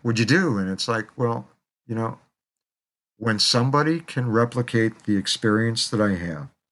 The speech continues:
the tactile feel, the sensory immersion of playing a pinball machine in some way, shape, or form, where it's not virtual, taking nothing away from Farside Zen or anybody else, those are great.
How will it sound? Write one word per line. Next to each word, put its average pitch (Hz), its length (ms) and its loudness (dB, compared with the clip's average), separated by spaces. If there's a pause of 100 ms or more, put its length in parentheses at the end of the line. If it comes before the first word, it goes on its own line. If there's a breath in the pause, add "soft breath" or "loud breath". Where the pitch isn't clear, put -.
(340)
the - 60 -20
tactile 110 640 0
feel, 90 540 -4 (360)
the - 80 -6
sensory 110 520 2
immersion 92 500 -2
of 85 100 -12
playing 98 300 -2
a 92 40 -4
pinball 92 440 -4
machine 80 440 -8 (1080)
in 95 140 -2
some 135 260 2
way, 123 120 4
shape, 113 300 0
or 117 60 -2
form, 104 300 -2
where 95 80 0
it's - 140 -6
not 113 160 2
virtual, 110 560 0 (120)
taking 101 280 -2
nothing 104 280 -2
away 104 140 -2
from 101 180 -10
Farside 101 580 0
Zen 101 320 0
or 92 140 -2
anybody 104 340 0
else, 101 400 -2
those 95 200 -2
are 113 60 2
great. 104 340 0